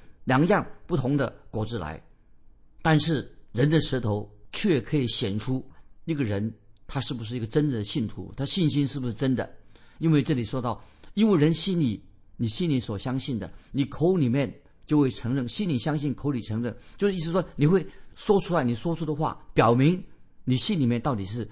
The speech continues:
怎么回事情。那么我们继续看雅各书三章十三节，“你们中间谁是有智慧有见识的呢？他就当在智慧的温柔上显出他的善行来。”所以听众朋友，今天你我的舌头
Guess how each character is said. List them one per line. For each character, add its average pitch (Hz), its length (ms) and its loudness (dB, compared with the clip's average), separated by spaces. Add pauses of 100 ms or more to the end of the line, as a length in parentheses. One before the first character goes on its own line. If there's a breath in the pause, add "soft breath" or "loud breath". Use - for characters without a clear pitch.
(140 loud breath)
怎 104 140 -2
么 120 80 0
回 107 180 -4
事 107 160 -8
情。 - 240 -12 (540 soft breath)
那 123 100 -2
么 123 120 2
我 117 40 2
们 117 120 0
继 143 160 -2
续 113 40 -6
看 117 320 -4 (260)
雅 107 120 -4
各 117 100 -6
书 117 140 -8
三 123 180 -4
章 123 120 -2
十 - 160 -12
三 120 180 -2
节 101 180 -6 (280 loud breath)
，“你 117 80 0
们 147 120 4
中 160 200 2
间 156 200 2
谁 143 240 -2
是 147 220 -2
有 107 160 -4
智 143 220 -6
慧 139 180 -4
有 107 160 -4
见 139 260 -2
识 135 140 -4
的 120 140 -2
呢？ 120 180 -2 (600 soft breath)
他 147 120 -2
就 131 160 -2
当 131 200 -2
在 123 260 -2 (160)
智 165 240 -2
慧 139 220 -2
的 117 100 -2
温 151 180 0
柔 127 200 2
上 - 200 2 (360 soft breath)
显 127 440 2
出 165 220 0
他 151 140 0
的 127 80 -2
善 120 260 0
行 113 180 -4
来。” 76 240 -10 (280 soft breath)
所 - 120 -4
以 123 40 -2
听 131 120 -4
众 123 80 -2
朋 110 160 -2
友， 95 240 -6 (240 soft breath)
今 131 160 -4
天 127 320 0 (100)
你 117 220 0
我 107 160 -2
的 101 140 -2
舌 120 180 -2
头 104 320 -6